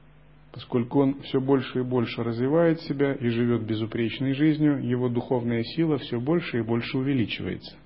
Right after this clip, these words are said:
Если год назад вы не могли сидеть под масане, то через год вы можете сидеть пятнадцать минут. Если год назад для вас час махашанти был пыткой, то через год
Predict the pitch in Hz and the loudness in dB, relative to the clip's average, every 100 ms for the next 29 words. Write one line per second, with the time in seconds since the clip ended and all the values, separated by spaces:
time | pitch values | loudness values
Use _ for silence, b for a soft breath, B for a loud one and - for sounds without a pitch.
0 | - - B B B B B B B - | -20 -20 B B B B B B B -8
1 | 110 117 123 135 127 139 135 127 120 117 | 0 2 2 0 4 6 6 4 4 2
2 | 113 117 107 107 113 127 156 175 160 170 | 2 -2 -2 0 0 0 0 2 0 0
3 | - 147 151 151 - 143 131 127 113 110 | 0 2 2 2 0 -2 0 0 -2 -2
4 | 104 101 117 156 139 123 127 123 113 - | -4 -4 0 0 0 2 2 -2 -8 -6
5 | 110 113 - - 110 - - 95 92 92 | -4 -4 -8 -2 -2 -2 -6 -6 -6 -8
6 | - - B B B B B B - - | -16 -20 B B B B B B -20 -8
7 | 123 120 120 131 127 131 127 117 113 110 | 2 2 2 0 4 4 4 4 4 4
8 | 110 107 104 101 - 120 104 - 104 113 | 2 2 2 0 0 0 2 0 -2 -4
9 | - 110 104 113 107 117 - 170 165 - | -2 -2 -2 -4 -2 -4 0 -2 0 -2
10 | 147 143 - - - - 123 117 107 98 | -2 -2 -14 -20 -20 -8 -2 0 2 0
11 | 98 - - - - - - 117 117 113 | -2 -8 -20 -20 -20 -20 -4 -2 -2 0
12 | 143 180 | 2 2